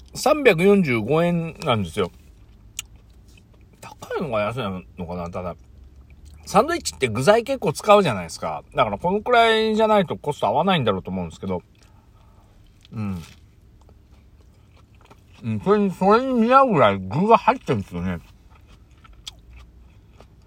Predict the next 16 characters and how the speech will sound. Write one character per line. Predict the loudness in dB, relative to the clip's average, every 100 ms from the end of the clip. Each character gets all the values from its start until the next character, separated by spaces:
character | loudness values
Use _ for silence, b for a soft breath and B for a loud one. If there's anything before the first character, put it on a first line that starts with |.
| -20 -20 -20 -20 -20 -16 -6
う |
ん。 | -2 -2 -4 -10 -20 -20 -20 -8
レ | -6 0
タ | -2
ス | -2
も | -4 -6
シ | -4
ャ | -8
キ | -2
シ | -4
ャ | -4
キ | -2
だ | -2
し。 | -2 -10 -12 _ -20 -20 _ _ -20 -20 -20 -20 -20 -20 _ -20 -20 -20 -20 -20 -20 _ -20 -20 _ -20 _ _ _ -20 -20 -20 -20 -20 _ -20 _ _ _ -20 -20 -20 _ _ -20 -20 -20 _ -20 -8
た | -4
だ、 | 4 6 4